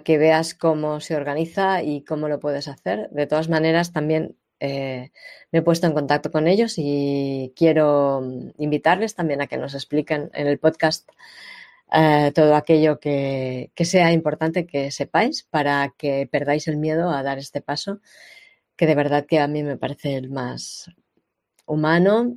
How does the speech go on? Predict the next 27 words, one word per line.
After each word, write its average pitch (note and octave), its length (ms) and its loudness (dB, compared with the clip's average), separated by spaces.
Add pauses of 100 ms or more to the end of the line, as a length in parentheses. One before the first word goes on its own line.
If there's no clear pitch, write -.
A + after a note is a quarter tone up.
sensible, F3 1000 2 (380)
respetuoso E3 920 2
para E3 220 0
con D3 180 -2
los C#3+ 160 -6
niños, D#3+ 560 -4 (880)
que F3+ 100 4
atiende G#3+ 460 6
más F#3+ 320 4
a G#3 100 4
las D#3 180 0
necesidades D#3 800 0
de D3 120 4
los C#3+ 240 0
niños E3+ 520 0
y D#3+ 140 -2
de D3 100 -2
la C#3+ 100 -6
familia E3+ 720 -4 (1900)
y D3+ 100 -8
que E3 120 2
realmente E3 460 4
va D3+ 100 4
a - 20 -4
hacer D#3+ 360 -4
que D3 400 -2
haya, D3+ 520 -2